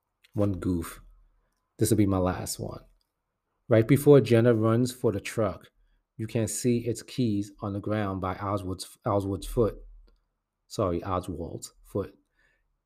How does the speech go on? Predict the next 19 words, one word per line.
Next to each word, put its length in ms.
In 120
close 340
up, 200
but 180
then 360
she 440
has 260
them, 400
and 200
when 200
she 140
gets 260
them, 280
she 160
gets 300
in 220
the 80
cab. 460
And 460